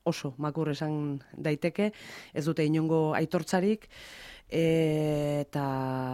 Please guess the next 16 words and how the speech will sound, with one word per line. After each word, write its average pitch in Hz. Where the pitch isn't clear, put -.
mm, 123
saiakeraren 160
bat 160
egin 147
baldin 143
bada 143
ere, 185
pasa 143
den 143
urtean, 170
bi 143
mila 143
eta 135
hamabosgarren 135
urtean, 143
euroituna, 135